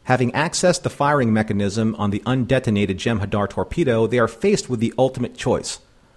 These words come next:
Which wire do they cut to disarm the torpedo? As Hannock is trapped in the analysis paralysis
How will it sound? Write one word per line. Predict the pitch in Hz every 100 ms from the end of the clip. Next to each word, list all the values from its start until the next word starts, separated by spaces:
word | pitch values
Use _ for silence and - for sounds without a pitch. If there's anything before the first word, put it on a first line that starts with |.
| _ _ -
Which | 135 190 -
wire | 95 123 196 220 120 92
do | 85 117
they | 113
cut | - - 170 -
to |
disarm | 120 113 143 151
the | 110
torpedo? | 98 98 190 190 85 69 - _ _ _ _ _ _ - _ _ _
As | 117 113
Hannock | 160 190 202
is | 139
trapped | - 165 160 -
in | 110 104
the | 101
analysis | 101 139 170 - -
paralysis | - 131 131 98 - 85 - -